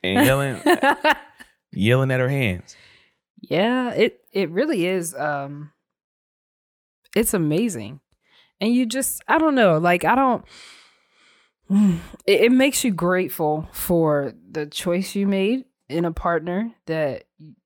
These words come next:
Speaker 2: you can do those things, because for some people, being around each other for too long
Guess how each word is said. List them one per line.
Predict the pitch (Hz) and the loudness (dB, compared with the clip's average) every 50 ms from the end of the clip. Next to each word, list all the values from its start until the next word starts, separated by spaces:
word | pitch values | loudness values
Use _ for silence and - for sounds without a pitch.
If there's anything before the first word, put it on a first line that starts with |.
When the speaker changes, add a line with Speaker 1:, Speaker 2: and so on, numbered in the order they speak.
| - 160 | -12 -8
Speaker 2:
you | 170 180 165 | -6 -6 -4
can | - 185 156 151 | -2 0 0 0
do | 147 151 151 156 | 0 -2 -2 0
those | 156 165 170 170 - - | 0 0 -2 -2 -4 -6
things, | 175 175 175 185 196 190 - - - | -6 -6 -4 -4 -6 -8 -8 -12 -12
because | - 156 - 170 165 151 - - - - - | -12 -8 -6 -4 -4 -4 -4 -6 -6 -8 -8
for | - 175 160 | -6 -4 -4
some | - - 226 254 262 | -4 -2 -2 -2 -2
people, | - - 160 143 - 135 131 139 139 131 _ _ - - - - _ _ _ _ _ _ _ _ _ - | 0 -2 -4 -4 -6 -8 -8 -8 -8 -10 _ _ -20 -20 -20 -20 _ _ _ _ _ _ _ _ _ -4
being | 156 170 220 254 262 | 0 0 2 2 2
around | 240 220 220 214 202 | 2 0 0 0 0
each | 196 190 196 | -2 0 0
other | 170 160 160 156 | 0 0 0 -4
for | 151 156 | -4 -6
too | 151 - - 170 160 | -6 -4 -2 -2 0
long | 156 156 156 156 147 147 143 - | 0 0 0 0 0 -2 -6 -10